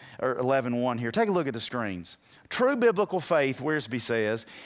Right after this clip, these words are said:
"is confident obedience to God's word in spite of circumstances and consequences.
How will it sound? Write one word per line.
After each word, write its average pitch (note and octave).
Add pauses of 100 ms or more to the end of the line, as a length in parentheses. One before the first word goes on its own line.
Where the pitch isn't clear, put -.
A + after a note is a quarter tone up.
(140)
"is F3
confident A#3+
obedience F#3
to E3
God's E3+
word D3 (160)
in A3
spite E3+
of F3
circumstances E3+
and E3
consequences. B2+